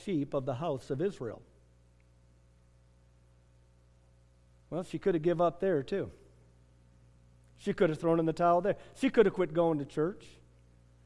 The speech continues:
She could have said, "Well, I'm not tithing anymore." She could have said, "Well, I'm not handing out any more gospel tracts. I'm not even gonna read my Bible. I don't, what do I need? If you'll have nothing to do, nothing to do with me, why should I have anything to do with you?"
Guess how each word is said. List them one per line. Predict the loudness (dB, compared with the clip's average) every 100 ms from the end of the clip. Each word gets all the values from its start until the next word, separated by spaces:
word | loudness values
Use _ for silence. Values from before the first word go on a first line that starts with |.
| -20 -20 -20 -20 -20 -20 -20 -20
She | -2 2
could | 6
have | 4
said, | 4 4
"Well, | 4
I'm | 4
not | 0 0
tithing | 0 2 0
anymore." | -2 -4 -6 -10 -16 -20 -20 -20 -20 -20 -20 -20 -20 -10
She | 0 2
could | 4 2
have |
said, | 2 2
"Well, | 4
I'm | 4
not | 2 2
handing | 2 4
out | 4 2
any | 2
more | 0 0
gospel | 2 0 -2
tracts. | -6 -2 -2 -2 -4
I'm | -4 -2
not | 0
even | 0 0
gonna | 0
read | 0
my | 0 0
Bible. | 0 0 -2 -2
I | -2
don't, | -4 -10 -20 -20 -20 -20 -20 -20 -4
what | 2
do | 4
I | 4
need? | 2 0 -2 -6 -12 -20 -12
If | -2 4
you'll | 6
have | 6 4
nothing | 2 2
to | 2
do, | 2 2 0 0
nothing | 2 2 2
to | 2
do | 4
with | 2 0
me, | -2 -2 -4 -12 -20 -4
why | 2 2
should | 2 0
I | 2
have | 2
anything | 2 -2 -2 -4
to |
do | 0 0
with | 0 -4
you?" | -8 -6 -8